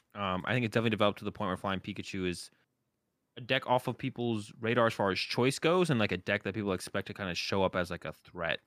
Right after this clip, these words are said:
for sure. 'Cause I actually don't think it's, like, that ridiculously strong. It's one of my top considerations for the tournament, Flying Pikachu. Um, but it's not, like, that ridiculously strong.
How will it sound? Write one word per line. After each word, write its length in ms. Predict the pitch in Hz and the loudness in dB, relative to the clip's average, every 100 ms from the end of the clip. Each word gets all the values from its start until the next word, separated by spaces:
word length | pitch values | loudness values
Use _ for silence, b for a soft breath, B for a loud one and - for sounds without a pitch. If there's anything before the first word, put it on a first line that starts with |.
| _ - | _ -20
for 100 | 87 | -14
sure. 160 | - | -10
'Cause 120 | 92 | -2
I 120 | 135 190 | 2 4
actually 200 | 185 151 | 4 4
don't 140 | 135 | 4
think 140 | 131 120 | 4 4
it's, 120 | 110 | 4
like, 220 | 107 90 b b b _ | 2 0 b b b _
that 160 | 120 - | -6 -4
ridiculously 400 | 120 - 110 98 | -2 -4 -4 -6
strong. 480 | 90 110 120 92 95 | -4 2 4 2 2
It's 160 | 131 127 | 0 4
one 140 | 139 | 4
of 80 | 131 | 6
my 120 | 113 | 6
top 240 | 131 117 | 4 2
considerations 500 | 104 101 98 92 92 | 2 -2 2 2 0
for 100 | - 87 | -4 -4
the 60 | |
tournament, 300 | 85 87 90 | -4 -4 -2
Flying 180 | 98 90 | 0 0
Pikachu. 460 | 87 87 - 92 107 B B B - | 0 -4 -4 -4 -4 B B B -4
Um, 460 | 95 92 90 90 95 b b _ - | 2 4 4 2 -4 b b _ -4
but 240 | 101 92 _ _ _ - | -2 -2 _ _ _ -10
it's 160 | 123 | 0
not, 120 | 147 | 2
like, 160 | 120 113 | 4 4
that 180 | 101 101 | 4 4
ridiculously 360 | 117 113 101 | 4 2 -2
strong. 520 | 98 - 95 101 123 | -2 4 4 6 2